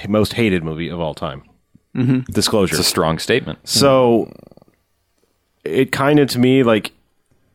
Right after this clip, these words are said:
Speaker 1: you can't do anything to make this a good movie. Uh, that's impossible. Like, I mean, I hate the movie with such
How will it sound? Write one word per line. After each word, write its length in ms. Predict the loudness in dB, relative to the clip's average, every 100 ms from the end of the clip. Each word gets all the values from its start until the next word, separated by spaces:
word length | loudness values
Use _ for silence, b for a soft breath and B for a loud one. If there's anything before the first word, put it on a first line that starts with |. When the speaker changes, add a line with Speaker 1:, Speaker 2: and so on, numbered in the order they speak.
| _
Speaker 1:
you 220 | 0 0
can't 420 | 0 -2 0 0 -4 _ _ -10
do 200 | 2 4
anything 280 | 6 4 2
to 100 | 0
make 220 | 0 0 0
this 160 | 0
a 80 | 0
good 180 | 0 2
movie. 380 | 4 4 2 0 _ _ _ _
Uh, 160 | -2 -2
that's 320 | 0 -2 0
impossible. 600 | -2 0 0 0 2 0 0
Like, 220 | -2 -4 -2
I 60 | 0
mean, 140 | 2
I 140 | 2 0
hate 320 | 0 0 0
the 80 | 2
movie 500 | 4 4 4 2 -2 b b b b -8
with 200 | -2 0
such 360 | 0 0 -4